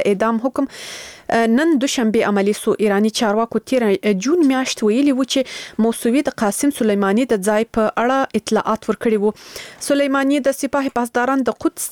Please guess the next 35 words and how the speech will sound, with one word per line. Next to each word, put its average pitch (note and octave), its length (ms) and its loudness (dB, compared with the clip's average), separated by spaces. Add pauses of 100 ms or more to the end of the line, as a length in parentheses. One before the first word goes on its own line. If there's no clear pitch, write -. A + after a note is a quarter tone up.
څانګې C#4+ 320 0
مشر C4+ 280 0
وو B3+ 120 0
چې C4 200 -2
په B3 120 -2
بغداد G3+ 400 -2 (120)
کې A3 80 2 (480)
د G#3+ 120 2
امریکایي B3 600 2
بې C4+ 100 2
پیلوټ B3 280 -2 (100)
الوتکې G#3+ 540 -2
په A#3 160 2
حمله G#3 200 2
کې - 140 -4
ووژل F#3 360 0
سو. F#3 240 -2 (960)
د C4+ 80 2
سوریې F4 500 2
د G4 160 2
ټاکنو E4+ 400 0
کمیسیون B3 440 -2
چارواکو A3+ 540 -2
د G3 80 -2
دغه F#3+ 200 0
هیواد G#3+ 260 0 (100)
د، A3 220 2
د A3 100 4
پارلماني F#3+ 600 0
انتخاباتو G#3 560 -2
د G3 80 -2
رایو G#3 240 0
شمیرل F#3+ 500 0
پیل F3+ 160 2
کړي F#3 280 -2